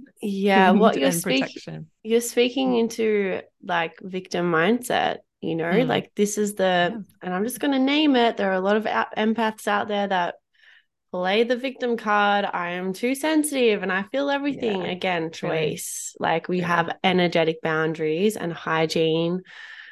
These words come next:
Speaker 1: Yeah.
Speaker 2: And again, like you said, we need to learn the skills. It's a skill.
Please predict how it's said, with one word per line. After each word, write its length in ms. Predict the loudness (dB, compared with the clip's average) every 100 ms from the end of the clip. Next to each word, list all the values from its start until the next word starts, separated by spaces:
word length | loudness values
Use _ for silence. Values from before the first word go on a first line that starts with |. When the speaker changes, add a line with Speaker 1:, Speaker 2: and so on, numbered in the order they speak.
| -20 -20 _
Speaker 1:
Yeah. 180 | -14 -4
Speaker 2:
And 80 | -2
again, 320 | 2 4 4
like 220 | 4 0 -2
you 60 |
said, 200 | -2 0
we 100 | 0
need 140 | 0 0
to 60 |
learn 200 | 2 0
the 60 | -2
skills. 680 | -6 -2 0 0 -4 -14 -16 -10
It's 240 | -8 -8
a 20 |
skill. 540 | -8 -2 0 0 -4